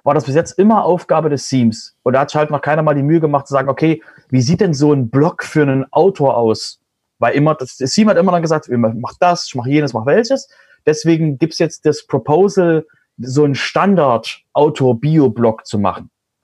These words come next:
Und da werden, äh, wurden eben jetzt Vorschläge, ähm, veröffentlicht mit Mockups und Ähnlichem,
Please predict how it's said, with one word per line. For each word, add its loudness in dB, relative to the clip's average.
Und 0
da 0
werden, 0
äh, 0
wurden -2
eben 0
jetzt -2
Vorschläge, 0
ähm, 0
veröffentlicht 0
mit 0
Mockups 0
und -2
Ähnlichem, 0